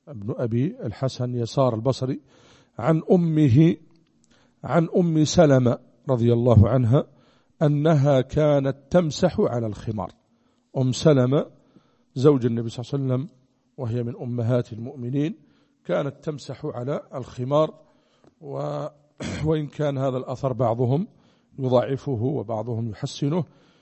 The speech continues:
إلا أنه، أو أرجح، الأرجح فيه أنه، آه، أنه حسن، والله أعلم. المسألة الحادية عشر: المسح على القلنسوة، هل يمسح على القلنسوة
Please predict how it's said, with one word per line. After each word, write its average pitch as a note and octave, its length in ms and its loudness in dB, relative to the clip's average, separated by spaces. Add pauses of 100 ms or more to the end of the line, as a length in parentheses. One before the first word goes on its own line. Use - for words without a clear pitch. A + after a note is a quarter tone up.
(400)
إلا C3+ 340 0
أنه، C3+ 720 -2
أو C#3 260 -10
أرجح، B2+ 420 -10
الأرجح C3 560 -12
فيه C#3 400 -12
أنه، B2+ 480 -10 (560)
آه، C#3 280 -8
أنه A2 320 -8
حسن، C#3 480 -6
والله G#2+ 500 -10
أعلم. F#2 240 -14 (1600)
المسألة E3+ 460 2
الحادية C#3+ 520 6
عشر: C3 340 0 (400)
المسح C#3 560 0
على D#3 360 4
القلنسوة، C3+ 920 4 (340)
هل C3+ 160 6
يمسح C3 440 10
على A2+ 220 -8
القلنسوة C3+ 800 -6